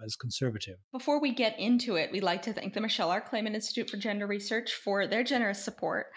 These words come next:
Speaker 2: We'd like to thank Jennifer Portillo for setting up our studio. And our theme music is by Katie Lau, and our producer is Megan Kalfas.
Speaker 1: Maybe we should start off by saying a little bit about how we got interested in this topic. Maybe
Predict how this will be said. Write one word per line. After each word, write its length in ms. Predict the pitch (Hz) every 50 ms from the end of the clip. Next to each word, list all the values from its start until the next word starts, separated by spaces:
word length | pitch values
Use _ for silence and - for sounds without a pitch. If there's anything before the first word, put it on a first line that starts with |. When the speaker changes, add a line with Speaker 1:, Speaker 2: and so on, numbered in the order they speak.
| - - - - - -
Speaker 2:
We'd 160 | 254 262 208
like 160 | 226 240 233
to 100 | - 233
thank 320 | - 247 240 214 - 160
Jennifer 680 | - 226 226 233 233 233 233 - - 240 240 233 226 226
Portillo 480 | - 208 240 - - 269 277 294 294 302
for 160 | 302 - 294
setting 260 | - - 226 214 214
up 80 | 208 202
our 140 | - 233 -
studio. 160 | - - 226 226 254 285 330 349 427 - _ _ - - - _ - _ _ _ _ - -
And 160 | 220 233 -
our 140 | - 214 214
theme 380 | - - - 262 254 269 285
music 360 | 285 277 285 294 311 294 302 - -
is 140 | 214 208
by 260 | - 202 208 202 190 190 - -
Katie 320 | - 240 226 233 226 214 - -
Lau, 480 | 196 196 208 208 220 240 285 330 381 403
and 120 | - 254
our 80 | 214 214
producer 480 | 214 - 220 214 226 226 - 302 294 294
is 220 | - 214 214 202
Megan 320 | 208 202 202 220 226 233
Kalfas. 480 | 233 240 240 240 262 262 - - - - - - - - _ -
Speaker 1:
Maybe 240 | 147 156 196 226 277
we 120 | 262 254 208
should 160 | - 196 -
start 280 | - - 147 139 139
off 180 | 143 139 131 -
by 100 | 135 120
saying 260 | - - 143 127 127
a 20 | 123
little 160 | 135 143 139
bit 120 | 135 135
about 200 | 120 117 123 120 120
how 260 | 113 110 - 127 127
we 120 | 131 135
got 140 | 127 127 123
interested 320 | 127 127 - - - 117
in 160 | 110 104 110 110
this 120 | 110 -
topic. 460 | - - 117 101 - 104 101 - - -
Maybe 320 | 214 220 208 196 170 -